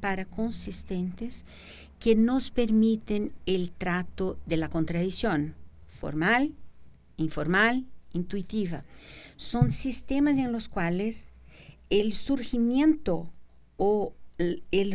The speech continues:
reconocimiento de la presencia de una contradicción no invalida el razonamiento. Estamos preparados a tratar, por ejemplo, con bancos de dados,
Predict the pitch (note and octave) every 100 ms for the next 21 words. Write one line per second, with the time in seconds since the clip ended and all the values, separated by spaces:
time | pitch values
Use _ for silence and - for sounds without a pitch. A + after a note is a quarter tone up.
0 | F3 G3+ C#4 - A#3+ A#3 A3+ - G#3+ A3
1 | B3 C#4 C#4 G#3 - - F#3 F#3 F#3 F3+
2 | F3+ G#3+ B3+ B3 G#3 G3+ G3 - F3+ F3+
3 | F3 E3+ - A3 C4+ - - - - -
4 | A3 C#4 D4+ C4+ A#3 G#3+ A3+ G#3 G3 F3+
5 | F3+ F3 F3 E3 D3+ C#3+ C#3+ - D3 -
6 | _ - - - - B3 B3+ C4 - C#4
7 | C4+ A#3 G#3 G#3+ B3 E4 E4+ - - F3+
8 | F#3 F3 G3+ A3+ A#3 G#3 - A3 A3+ C4
9 | C#4 - - - - A#3 G#3 B3+ D4 D4
10 | A#3+ B3 A3 G3 F#3+ G3+ C4+ - -